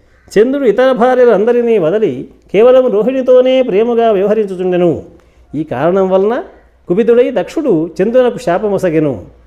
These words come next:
అప్పుడు దేవతలందరూ నీ దగ్గరకు చేరిరి. కానీ సంధ్య, నీ మనస్సు నా యందు లగ్నమయ్యుండెను కనుక నీవు బ్రహ్మతో వచ్చినటువంటి ఆ దేవతల మీద దృష్టి సారించలేదు. అప్పుడు బ్రహ్మ ఆకాశం వైపు చూసి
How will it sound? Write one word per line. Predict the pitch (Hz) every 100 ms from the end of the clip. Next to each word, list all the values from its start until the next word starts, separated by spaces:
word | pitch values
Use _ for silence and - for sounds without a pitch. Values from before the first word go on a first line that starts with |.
| _ _ -
అప్పుడు | 160 180
దేవతలందరూ | 151 185 202 202 208 220 262
నీ | 247
దగ్గరకు | 190 170 226 233 160 139 175 - _ _ 160
చేరిరి. | 170 156 147 127 90 - -
కానీ | 160 190
సంధ్య, | 185 147 165 175 196 - - - -
నీ | 226
మనస్సు | 220 185 262 -
నా | 247 220 208
యందు | 185 220 208 127 117 117
లగ్నమయ్యుండెను | 147 196 214 190 175 170 160 143 95 - - - 202
కనుక | 269 277
నీవు | 277 269
బ్రహ్మతో | 185 196 247 262 262
వచ్చినటువంటి | 247 240 240 226 226 226 220
ఆ | 208
దేవతల | 160 180 226 220
మీద | 214 202
దృష్టి | 170 170 220
సారించలేదు. | 196 160 196 185 151 160 123 90 - _ _ _ _ _ -
అప్పుడు | 240 202
బ్రహ్మ | 170 240 233
ఆకాశం | 170 127 160 220 240 254 247
వైపు | 233 214 180 180
చూసి | 208 135 120